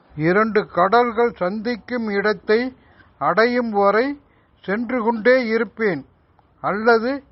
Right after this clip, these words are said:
என் பயணத்தை நீண்ட காலம் தொடருவேன் என்று மூசா தனது ஊழியர்களிடம் கூறியதை நினைவூட்டுவீராக.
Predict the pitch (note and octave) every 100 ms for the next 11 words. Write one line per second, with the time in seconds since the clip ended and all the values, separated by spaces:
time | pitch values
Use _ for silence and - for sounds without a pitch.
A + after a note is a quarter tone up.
0 | - E3+ F3+ - F#3 A3+ B3 B3 - B3
1 | C#4 - _ _ _ D#3 F#3+ A#3+ A#3 A3+
2 | G3+ A3 A#3+ B3 _ G3+ A3 B3+ A#3+ A#3
3 | G#3+ D#3+ F3+ G3+ G#3+ C4 D#4 - _ _
4 | _ _ - F3 B3 F#3+ A3 B3+ C#4+ _
5 | - G#3 G#3 G3+ F#3+ B3 B3+ B3+ B3+ A3+
6 | A3 G#3+ C4 C#4 - G#3 B3 A3+ A3 A3
7 | D4 D4 _ - - - - F#3 A3+ C4
8 | C4 C4 A#3 B3 B3 A#3+ A3+ G#3+ F#3+ E3+